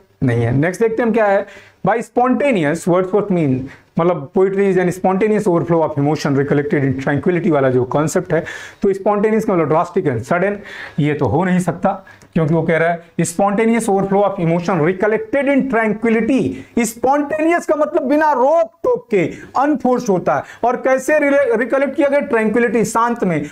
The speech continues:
और शांत में जो होता है वो sudden नहीं होता, तो not sudden, this one is the correct। तो this one is the correct। हालांकि technical सवाल था, ये किसी को भी घुमा सकता है। अगर आप ठीक से meaning नहीं जानते हैं शब्दों का, तो definitely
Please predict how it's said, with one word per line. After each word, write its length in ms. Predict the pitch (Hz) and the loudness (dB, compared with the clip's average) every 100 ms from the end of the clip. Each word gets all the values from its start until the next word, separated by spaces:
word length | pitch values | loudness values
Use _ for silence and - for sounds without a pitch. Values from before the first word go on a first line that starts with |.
| - | -2
और 100 | 190 | -2
शांत 380 | 190 208 247 254 | 0 0 0 2
में 120 | 247 | 2
जो 100 | 214 | 2
होता 200 | 208 208 | 2 2
है 60 | 190 | 0
वो 60 | |
sudden 260 | 190 180 190 | 0 0 0
नहीं 200 | 185 170 | 2 2
होता, 360 | 151 151 139 - _ - | 2 0 -2 -4 _ -2
तो 60 | 175 | 0
not 220 | 165 214 | 2 0
sudden, 380 | - 170 160 147 - - 143 | -2 -2 -2 -4 -10 -10 -4
this 160 | 208 214 | -2 0
one 80 | 185 | 0
is 100 | 151 | 0
the 120 | 147 | -2
correct। 260 | 156 139 131 - - - - | -2 -2 -4 -10 -20 -10 -4
तो 80 | 156 | -2
this 160 | 208 | 0
one 160 | 208 175 | 0 0
is 100 | 165 | 0
the 120 | 151 | -2
correct। 300 | 147 156 170 | 0 -2 -2
हालांकि 280 | 160 156 156 | -2 0 0
technical 440 | 196 196 202 202 | -2 -2 0 0
सवाल 280 | 196 180 190 | 0 0 2
था, 220 | 185 196 - - 156 | 0 -2 -6 -6 -2
ये 100 | 147 | 0
किसी 260 | 165 - | 0 -2
को 80 | 175 | 0
भी 120 | 156 | 0
घुमा 220 | 151 156 151 | 0 0 0
सकता 320 | 151 - 160 | -2 -2 -2
है। 140 | 156 - - | -2 -8 -4
अगर 160 | 143 143 | -2 0
आप 120 | - 170 | -2 -2
ठीक 160 | 165 | -2
से 120 | - | -2
meaning 420 | 139 170 240 247 208 | 0 0 2 2 2
नहीं 200 | 170 165 | 2 0
जानते 280 | 160 143 | -2 -2
हैं 80 | 151 | -2
शब्दों 340 | - 127 131 131 | -2 -2 0 0
का, 160 | 127 - - | 0 -4 -6
तो 80 | 143 | -2
definitely 680 | 151 151 175 190 180 147 | -2 -2 -2 -2 -2 0